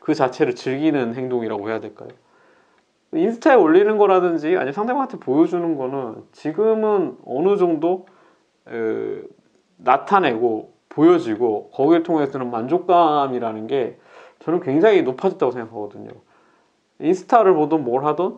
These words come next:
세상에 이렇게 예쁜 사람이 많고 멋진 사람이 많고 이렇게 잘난 것들이 많나라는 생각을 개인적으로 할 때가 있어서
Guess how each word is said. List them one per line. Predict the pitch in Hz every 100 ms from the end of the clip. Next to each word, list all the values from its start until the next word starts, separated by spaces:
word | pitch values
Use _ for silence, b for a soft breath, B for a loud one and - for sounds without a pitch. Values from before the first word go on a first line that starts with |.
| _
세상에 | _ 185 220 202
이렇게 | 135 - 143
예쁜 | - 175
사람이 | 160 160 147
많고 | 113 110 120
멋진 | 110 147 139
사람이 | 139 135
많고 | 113 107 104 156 175 135
이렇게 | 120
잘난 | 120 123 123 151 147 135 117
것들이 | 113 127 120
많나라는 | 113 113 165 175 165
생각을 | 165 185 196 180 165
개인적으로 | 131 127 165 165 147 147
할 | 139
때가 | 139 117
있어서 | 104 107 117 107